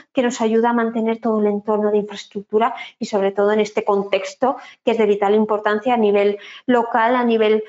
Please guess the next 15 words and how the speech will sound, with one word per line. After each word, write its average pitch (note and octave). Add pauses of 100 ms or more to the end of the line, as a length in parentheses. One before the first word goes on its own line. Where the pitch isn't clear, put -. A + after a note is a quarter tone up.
(520)
eh, A3+ (120)
central A3+
de A3
datos A#3+
y -
a A3+
nivel G#3+
de A3+
in-, A#3 (100)
de G#3+
comunicación. G3+
Tener A3+
un A#3
buen A#3
sistema, G#3+